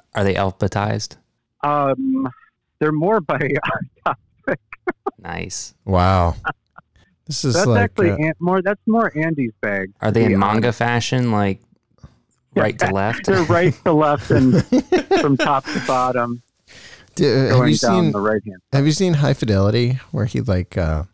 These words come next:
Speaker 3: he organizes his records, his record collection by, like, his, <sighs> like, the memories that they stir in him or something like that?
Speaker 2: Oh, oh.
Speaker 3: It's wild. It's great.
Speaker 2: That,
Speaker 1: Sounds
Speaker 2: yeah,
Speaker 1: interesting.
Speaker 2: that's cool.
Speaker 3: I love that movie. Um, and the book's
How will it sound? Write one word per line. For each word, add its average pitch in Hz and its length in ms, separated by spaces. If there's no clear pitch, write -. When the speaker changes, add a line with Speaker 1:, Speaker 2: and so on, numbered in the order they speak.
Speaker 3:
he - 140
organizes 104 640
his 85 200
records, 101 840
his 92 240
record 101 380
collection 107 540
by, 92 160
like, 82 340
his, 107 300
<sighs> - 680
like, 110 260
the 104 100
memories 113 640
that 131 180
they 127 120
stir 127 360
in 127 80
him 127 220
or 131 60
something 127 360
like 123 160
that? 131 60
Speaker 2:
Oh, 139 220
oh. 151 680
Speaker 3:
It's - 120
wild. 85 480
It's - 100
great. 80 340
Speaker 2:
That, 127 100
Speaker 1:
Sounds 127 260
Speaker 2:
yeah, - 40
Speaker 1:
interesting. 113 300
Speaker 2:
that's 117 260
cool. 113 340
Speaker 3:
I 101 60
love 82 200
that 76 120
movie. 80 260
Um, 120 600
and 107 100
the 101 60
book's 90 320